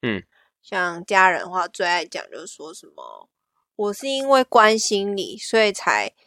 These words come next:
Speaker 2: 叫你要早点回家，所以我才一直打电话给你，所以我才怎样，怎样，怎样。”
Speaker 1: 还有，还有“我是为你好”这样。
Speaker 2: 对，妈妈最爱讲啦，“我是为你好欸。
Speaker 1: 嗯，嗯，嗯。
Speaker 2: 你看你都不念书，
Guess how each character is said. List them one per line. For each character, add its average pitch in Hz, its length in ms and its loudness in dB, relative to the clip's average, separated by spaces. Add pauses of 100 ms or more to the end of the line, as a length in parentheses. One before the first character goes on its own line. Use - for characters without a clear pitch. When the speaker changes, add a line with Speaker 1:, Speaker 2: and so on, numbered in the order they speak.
(200)
Speaker 2:
叫 214 260 6
你 151 160 -8
要 190 140 0
早 165 200 -2
点 127 140 -10
回 - 320 -10
家， 160 260 -4
所 220 120 -4
以 226 60 2
我 196 220 2
才 - 180 -6
一 208 80 -4
直 202 100 -6
打 - 180 -6
电 185 200 -8
话 180 240 0
给 98 240 -14
你， 170 160 -14
所 - 160 -4
以 202 60 0
我 196 200 0
才 - 220 -10
怎 - 160 -16
样， 185 180 -10
怎 - 120 -14
样， - 100 -10
怎 117 80 4
样。” 120 80 8
Speaker 1:
还 - 20 6
有， - 40 2
还 113 80 8
有 117 120 12
“我 95 100 4
是 101 140 -2
为 107 180 6
你 76 180 -8
好” - 200 -4
这 - 80 -16
样。 - 160 -16
Speaker 2:
对， 196 320 6
妈 208 200 6
妈 226 180 8
最 226 160 2
爱 214 180 6
讲 131 300 -2
啦 117 140 0
，“我 120 120 -4
是 - 140 -10
为 247 240 4
你 208 240 0
好 190 400 6
欸。 113 400 -4
Speaker 1:
嗯， 98 180 -8
嗯， - 20 -12 (100)
嗯。 85 80 -14
Speaker 2:
你 247 60 0
看 330 220 4
你 262 100 0
都 262 140 8
不 247 220 -4
念 262 320 4
书， 240 640 6